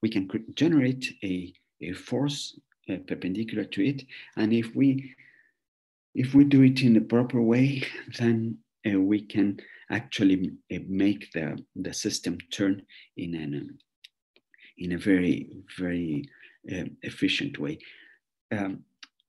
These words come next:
I'm very sorry that I don't have the time to, to, to, to talk about this in, in detail, because I think this is a, a, a very interesting idea to explore, both for hurricanes and for, for some,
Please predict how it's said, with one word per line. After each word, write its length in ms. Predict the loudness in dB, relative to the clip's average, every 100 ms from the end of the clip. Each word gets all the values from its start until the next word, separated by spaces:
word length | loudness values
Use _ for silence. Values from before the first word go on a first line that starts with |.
| _ _ -18 _ _
I'm 200 | -2 2
very 200 | 4 2
sorry 300 | 2 2 2 2
that 220 | 0 -2
I 120 | -2
don't 240 | -2 -4
have 260 | -4 -8 -8 -10
the 100 | -10
time 340 | -2 -2 -2 -2
to, 220 | -4 -4 _
to, 360 | -10 -8 -8 -10 -14 -10
to, 160 | -10 -10 _
to 100 | -16 -14
talk 200 | -8 -8
about 360 | -6 -6 -6 -8 -6
this 320 | -4 -2 -4
in, 240 | -2 -2 -4 -20 _
in 100 | -2
detail, 360 | 0 0 0 -2
because 420 | -4 -2 -4 -4 -12 -20 -20 -12 -6
I 60 |
think 340 | -2 2 2 4
this 180 | 0
is 200 | 0 -2
a, 100 | -2 -4 -6
a, 260 | -8 -6
a 140 | -4 -4 -4
very 300 | -2 2 2 2 2
interesting 540 | 2 2 -2 -2 -2
idea 320 | -4 -6 -6
to 120 | -6
explore, 480 | -10 -10 -4 -2 -2 -6 -18 -20 _ -4
both 220 | -2 -2
for 220 | -6 -8 -8
hurricanes 640 | -4 -2 -2 -2 -4 -6
and 340 | -8 -8 -8 -12 -14 -16
for, 260 | -14 -14 -16
for 100 | -20
some, 340 | -12 -8 -8